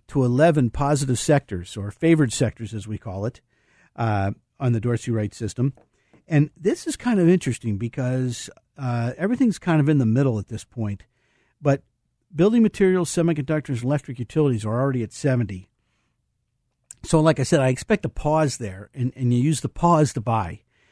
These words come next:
Uh, waste management's at sixty-five. Uh, real estate, machinery, and forest and paper products are at sixty. But notice lots of for-, forest and paper product companies starting to,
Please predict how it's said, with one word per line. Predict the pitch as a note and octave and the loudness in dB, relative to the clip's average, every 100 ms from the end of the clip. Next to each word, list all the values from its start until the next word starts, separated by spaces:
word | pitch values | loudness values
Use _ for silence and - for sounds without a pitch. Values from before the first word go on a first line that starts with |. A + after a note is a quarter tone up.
| _ _ - | _ _ -6
Uh, | A#2+ A2+ | -4 0
waste | D3+ A3 F#3 | 2 2 2
management's | F#3+ G3+ G3+ D#3+ | 2 2 0 -2
at | A#2+ | -4
sixty-five. | - E3 - C3+ C#3+ D3 E3+ F#3 - _ _ _ _ _ | -6 -6 -6 -4 -2 -2 -2 -6 -10 _ _ _ _ _
Uh, | C3+ B2 A2+ - _ _ _ _ _ - | -2 -2 -2 -8 _ _ _ _ _ -4
real | C#3+ F3 G#3 | 4 6 6
estate, | - F#3+ F3+ - - | 4 0 0 0 -6
machinery, | B2 - F3+ F3+ F#3 F#3 - | -4 2 4 4 2 -2 -4
and | C3 A#2 | -4 -4
forest | - D#3+ C#3+ | -2 -2 -2
and | B2 | -4
paper | D#3+ D3+ | -4 -4
products | A2 C3 C3 D#3+ - | -6 -6 -4 -4 -6
are | A2+ | -6
at | A2 - | -6 -10
sixty. | - D#3 - F#3+ A3 _ _ _ _ | -8 -8 -6 -10 -10 _ _ _ _
But | A2+ | -2
notice | C3+ G3 - | 0 0 -2
lots | C3+ D#3 E3+ | -4 -4 -4
of | B2+ | -6
for-, | - D3+ - _ _ | -4 -6 -6 _ _
forest | - E3 D#3 - | -2 0 0 -2
and | |
paper | D#3+ D#3 A#2+ | 0 0 -2
product | - C3+ C#3 | -4 -2 -2
companies | C3 G#2 A2+ G#2 | -2 -2 -2 -4
starting | - G#2+ | -8 -10
to, | A#2 | -8